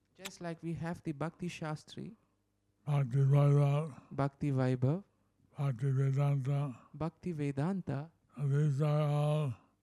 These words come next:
Speaker 2: Gita and Bhagavad.
Speaker 1: These are all Gita and Bhagavad.
Speaker 2: Then we have the Vaishnava Sarvabhauma.
Speaker 1: Then we have the Vaishnava Sarvabhauma.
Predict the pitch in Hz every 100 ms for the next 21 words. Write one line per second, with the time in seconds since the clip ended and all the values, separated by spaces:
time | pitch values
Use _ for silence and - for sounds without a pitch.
0 | _ _ _ _ _ _ _ _ _ -
1 | 165 131 151 143 135 147 143 135 131 190
2 | 175 - - _ _ 160 175 - 165 -
3 | 151 175 190 170 165 175 - 165 156 156
4 | 135 156 175 147 117 _ _ _ _ _
5 | _ _ _ _ _ _ _ _ 165 143
6 | 151 156 143 147 147 139 143 156 226 -
7 | - - _ _ _ _ _ _ _ _
8 | _ _ _ _ - 139 151 143 - 156
9 | 151 147 - 160 147 139 139 143 135 127
10 | 131 - _ _ _ _ 156 170 175 175
11 | 175 160 175 160 170 143 156 170 - 196
12 | 185 180 165 151 156 135 135 131 120